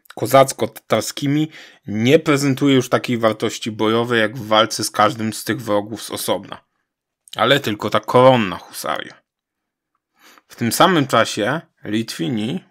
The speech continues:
udowodnili, że husarz to husarz. I nieważne, czy spod Lwowa, czy spod Wilna. I choć oni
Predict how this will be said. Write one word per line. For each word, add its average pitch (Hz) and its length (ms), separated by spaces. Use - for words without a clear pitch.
udowodnili, 120 720
że 131 140
husarz - 680
to 139 140
husarz. - 580
I 120 40
nieważne, 127 500
czy - 120
spod 104 300
Lwowa, 117 460
czy 110 160
spod 113 280
Wilna. 95 360
I 101 80
choć 135 260
oni 107 380